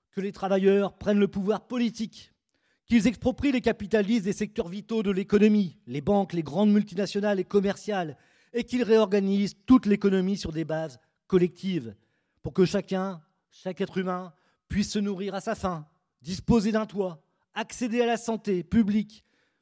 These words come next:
et aussi à l'éducation, sans être forcé de passer sa vie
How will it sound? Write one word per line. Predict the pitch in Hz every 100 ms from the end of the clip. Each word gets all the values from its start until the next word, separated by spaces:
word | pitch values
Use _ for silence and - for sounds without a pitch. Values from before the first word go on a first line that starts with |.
| _
et | 196 214
aussi | 202 - 196 185 _
à | 180
l'éducation, | 180 165 170 170 - 185 156 127 _ _ _ _ _
sans | - 196 185
être | 190
forcé | 185 160 - 185
de |
passer | 156 165 156 165
sa | 165
vie | 147 156 156